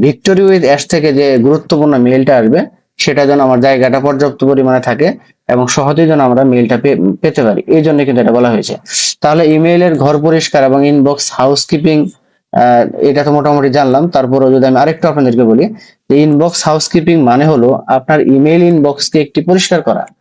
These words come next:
এবং সংগঠিত এবং কার্যকর কর্মক্ষেত্রে পরিণত করা। এটি আপনার, আহ, মানসিক চাপ যেমন কমাবে এবং সময় কিন্তু বাঁচাবে। কেন সময় বাঁচাবে? যখন দেখবেন, আহ, অনেকগুলি মেইলের মধ্যে একটা মেইল আপনি খুঁজবেন,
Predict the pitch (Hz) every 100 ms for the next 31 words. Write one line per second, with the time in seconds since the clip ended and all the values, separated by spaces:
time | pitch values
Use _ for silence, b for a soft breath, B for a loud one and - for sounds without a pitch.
0 | _ _ _ _ - 117 147 165 - 160
1 | 147 151 170 175 160 156 170 175 180 185
2 | 180 175 160 160 143 123 165 160 151 135
3 | 107 71 - _ b b b - 139 151
4 | 165 170 175 139 - 107 127 123 143 147
5 | 170 - - 170 170 135 240 156 147 -
6 | _ 165 160 139 147 143 139 139 - 180
7 | 175 147 139 127 123 123 104 110 143 147
8 | 160 156 151 147 160 240 b b b -
9 | 131 147 160 156 139 147 98 120 127 139
10 | 151 151 160 156 147 143 147 143 139 139
11 | 139 135 135 139 135 135 123 151 139 117
12 | 135